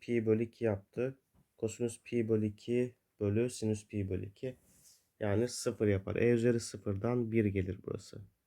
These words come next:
Bir. Sonra kosekant, kosekant bir bölü sinüs demek. Bir bölü sinüs doksanın karesi. Sinüs doksan bir olduğu için burası eksi bir gelir. Eksi bir. Yanında da iki var.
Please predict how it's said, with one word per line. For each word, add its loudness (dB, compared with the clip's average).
Bir. -2
Sonra 4
kosekant, -2
kosekant -4
bir 2
bölü 2
sinüs -2
demek. -2
Bir 2
bölü 4
sinüs 0
doksanın 2
karesi. -4
Sinüs -4
doksan -4
bir -2
olduğu 0
için -6
burası 0
eksi -4
bir 6
gelir. -2
Eksi -6
bir. -2
Yanında 4
da 2
iki -4
var. -4